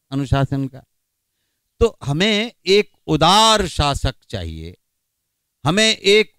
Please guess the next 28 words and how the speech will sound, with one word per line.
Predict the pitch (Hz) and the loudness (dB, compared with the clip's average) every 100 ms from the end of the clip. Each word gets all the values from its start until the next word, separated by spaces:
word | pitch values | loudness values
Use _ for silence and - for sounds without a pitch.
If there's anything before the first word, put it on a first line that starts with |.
| - | -4
उदार | 165 175 202 196 | 0 2 4 2
दर्शक | 156 156 139 185 160 | 0 -2 0 -2 -2
चाहिए, | - 113 98 85 80 - _ _ _ _ _ _ _ 143 | -2 -2 -2 -6 -12 -18 _ _ _ _ _ _ _ -2
हमें | 190 214 220 | 2 2 0
एक | - 196 208 - _ _ 175 | -2 0 0 0 _ _ -2
उदार | 175 196 220 214 170 156 - - | 2 4 4 2 -2 -10 -14 -2
लेखक | 151 196 208 226 - - | 2 2 4 2 0 -6
चाहिए, | 104 80 80 82 - _ _ _ _ _ _ _ | -6 -4 -6 -8 -12 _ _ _ _ _ _ _
क्योंकि | 196 208 208 | -4 0 2
हो | 156 214 | 4 4
रहा | 233 190 208 | 4 2 2
है | 196 208 | 2 0
जो | 175 202 | 0 -2
जहां | 175 170 175 180 | 0 -2 0 -2
सो | - 196 | 0 2
हो | 156 | 2
रहा, | 123 95 92 113 _ _ _ _ _ _ 107 | 2 -2 -4 -6 _ _ _ _ _ _ -4
यदि | 156 196 | -2 0
वही | 208 143 170 247 | 0 2 4 4
हमने | 240 240 233 | 2 -2 -4
कहा | 185 170 | -2 -2
तो | 151 131 | -2 -6
क्या | - 92 | -6 -10
कहा, | - 69 64 _ _ _ _ _ _ _ - | -10 -16 -16 _ _ _ _ _ _ _ -2
किंतु | 240 254 - | 0 2 4
होना | 160 160 233 277 | 6 6 4 2
चाहिए | 240 214 180 175 170 170 139 | 2 2 2 2 2 0 -2
क्या, | _ 190 190 165 120 | _ 0 0 0 -4